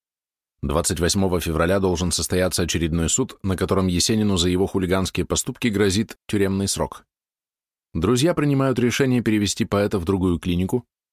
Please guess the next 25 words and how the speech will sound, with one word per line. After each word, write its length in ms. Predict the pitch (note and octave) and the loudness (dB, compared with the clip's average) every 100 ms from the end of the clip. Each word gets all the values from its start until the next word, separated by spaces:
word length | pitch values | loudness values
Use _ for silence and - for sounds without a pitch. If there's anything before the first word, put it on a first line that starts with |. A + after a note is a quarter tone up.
| _ | _
где 220 | D#2 F2+ | 0 0
он 140 | F#2+ | 2
избежит 520 | F2+ D#2 F2 G#2 - - - | 0 0 0 -2 -4 -12 -2
преследования 720 | G2 - F#2+ E2+ E2+ F2 F2 | -2 0 0 0 0 0 -2
закона. 460 | F#2+ - C#2+ A#1+ _ _ _ _ _ _ _ _ _ _ _ _ _ | -2 -4 -6 -8 _ _ _ _ _ _ _ _ _ _ _ _ _
Остановились 720 | _ E2+ A#2+ C3+ E3+ F3 D#3 - | _ -2 2 2 2 2 0 -2
на 160 | - C3 | -2 -2
Кремлевской 560 | A#2 A2+ G2 F2 - G2 | 2 2 2 0 0 0
больнице. 540 | G2+ G2+ E2 - - _ _ _ _ _ _ _ | 0 0 -2 -6 -8 _ _ _ _ _ _ _
Там 220 | D#2+ D2+ | 0 0
и 20 | |
удобство 440 | C#2+ D2 - - B2+ | 0 0 -2 0 0
лучше, 340 | C3 - B2+ - _ _ _ | 0 -2 -6 -8 _ _ _
и 100 | E3+ | 0
милиция 440 | D3 G2+ G2+ G#2 | 2 2 2 2
не 100 | F#2+ | 2
будет 240 | F#2 F#2+ F2+ | 2 0 0
нервировать 560 | F2 E2 F#2 E2+ - - | 0 0 0 0 -4 -6
человека, 460 | - F#2 F#2 A2 G2 | -2 2 2 0 -2
которому 360 | F2+ F2 F2 | -2 0 0
катастрофически 760 | E2+ F2 - F2+ A2 G2+ G2 F#2+ | -2 -4 -4 -4 -4 -4 -2 0
нужен 360 | F#2+ F#2 F#2 | 0 0 0
покой 340 | E2 E2+ F#2 F#2 | -2 -2 0 0
и 140 | - | 0
отдых. 460 | G#2+ F2 C2+ - | 0 0 -6 -10